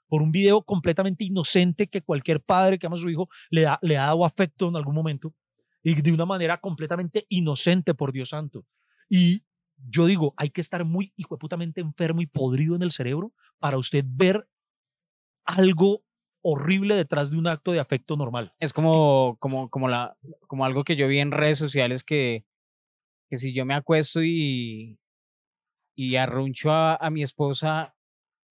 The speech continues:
Speaker 2: eh, tengo que pedirle permiso, si no, eso es acoso.
Speaker 1: No,
Speaker 2: O sea,
Speaker 1: marica.
Speaker 2: si le monto la pierna encima, eso es acoso.
Speaker 1: O sea, por, por decir, "Eh, cucharita".
Speaker 2: En
Speaker 1: ¿En
Speaker 2: cu-,
Speaker 1: serio?
Speaker 2: al, al, ah, sí, marica.
Speaker 1: No, sí. Porque está bien que lo haga yo,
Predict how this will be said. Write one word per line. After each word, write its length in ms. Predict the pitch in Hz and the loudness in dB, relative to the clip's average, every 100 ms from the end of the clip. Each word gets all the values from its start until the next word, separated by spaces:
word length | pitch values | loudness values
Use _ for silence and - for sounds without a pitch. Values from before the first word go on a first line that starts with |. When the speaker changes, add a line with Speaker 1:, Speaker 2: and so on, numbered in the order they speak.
| _ | _
Speaker 2:
eh, 520 | 143 131 131 127 123 - - | -10 -6 -4 -6 -8 -12 -8
tengo 280 | 143 143 | -4 -4
que 140 | 143 175 | -2 -2
pedirle 420 | 160 139 127 139 | 0 0 0 -2
permiso, 520 | 165 143 135 143 170 | 0 -2 -2 -4 -4
si 140 | 160 143 | -4 -4
no, 80 | |
eso 140 | 123 135 | -4 -4
es 100 | 151 | -4
acoso. 400 | 143 151 139 - _ _ _ _ _ _ | -2 0 -2 -6 _ _ _ _ _ _
Speaker 1:
No, 160 | - 139 | -4 -2
Speaker 2:
O 320 | 120 107 95 92 95 | -2 -6 -10 -14 -6
sea, 120 | 143 | -4
Speaker 1:
marica. 20 | |
Speaker 2:
si 120 | 131 | -2
le 140 | 139 139 | 0 0
monto 300 | 139 135 175 | -2 0 2
la 140 | 170 | 2
pierna 260 | 151 139 143 | 2 -2 -2
encima, 400 | 151 180 180 185 | -6 -6 -4 -4
eso 140 | 147 | -4
es 80 | 143 | -2
acoso. 420 | 160 - 156 - | -2 0 -2 0
Speaker 1:
O 20 | |
sea, 80 | 165 - | -2 2
por, 160 | 226 233 | 0 2
por 140 | 214 | 0
decir, 180 | 190 277 | 0 0
"Eh, 80 | 320 | -2
cucharita". 720 | 370 392 453 349 320 233 160 _ | -2 0 2 2 2 0 -2 _
Speaker 2:
En 60 | 139 | -8
Speaker 1:
¿En 100 | 147 | -2
Speaker 2:
cu-, 40 | 147 | 2
Speaker 1:
serio? 240 | 208 302 466 | 4 4 4
Speaker 2:
al, 160 | 143 | 2
al, 120 | 135 147 | -2 -4
ah, 40 | |
sí, 160 | 139 143 | -4 -4
marica. 280 | 139 123 139 | -4 -4 0
Speaker 1:
No, 240 | 151 117 | 0 -2
sí. 260 | - 104 101 _ _ _ _ _ _ _ _ _ _ _ _ _ _ _ - 156 | -10 -20 -20 _ _ _ _ _ _ _ _ _ _ _ _ _ _ _ -10 0
Porque 240 | 180 180 | 2 2
está 280 | 180 165 170 | 0 0 2
bien 220 | 190 247 | 4 4
que 120 | 233 294 | 4 6
lo 100 | 214 | 6
haga 220 | 185 208 | 6 4
yo, 140 | 208 | 6